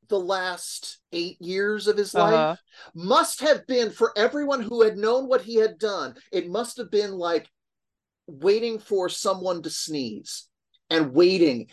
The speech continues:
Speaker 1: and waiting and waiting, 'cause
Speaker 2: No,
Speaker 1: he's
Speaker 2: he
Speaker 1: gonna,
Speaker 2: apparently
Speaker 1: he
Speaker 2: spent those last seven years reading the Quran every day. And,
Speaker 1: Right.
Speaker 2: like,
Speaker 1: But at the same
Speaker 2: total
Speaker 1: time,
Speaker 2: one eighty.
Speaker 1: he could totally go back to his old self any second.
Speaker 2: Yeah, I hope, I
Speaker 1: Yeah.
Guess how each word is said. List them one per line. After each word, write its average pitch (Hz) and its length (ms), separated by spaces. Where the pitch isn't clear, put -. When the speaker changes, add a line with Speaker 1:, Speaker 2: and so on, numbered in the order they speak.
Speaker 1:
and 135 240
waiting 156 540
and 156 280
waiting, 147 480
'cause 180 240
Speaker 2:
No, 220 120
Speaker 1:
he's 220 80
Speaker 2:
he 214 60
Speaker 1:
gonna, 254 180
Speaker 2:
apparently 220 420
Speaker 1:
he 202 60
Speaker 2:
spent 208 340
those 196 180
last 180 300
seven 175 260
years 180 280
reading 165 260
the 170 80
Quran 143 480
every 175 320
day. 185 640
And, 214 40
Speaker 1:
Right. 226 240
Speaker 2:
like, 226 420
Speaker 1:
But 247 140
at 254 120
the 285 80
same 320 280
Speaker 2:
total 285 140
Speaker 1:
time, 254 100
Speaker 2:
one 233 160
eighty. 202 480
Speaker 1:
he 220 320
could 240 320
totally 247 840
go 220 260
back 208 380
to 220 140
his 196 220
old 190 240
self 185 360
any 403 320
second. 226 560
Speaker 2:
Yeah, 233 280
I 180 100
hope, 220 200
I 285 120
Speaker 1:
Yeah. - 60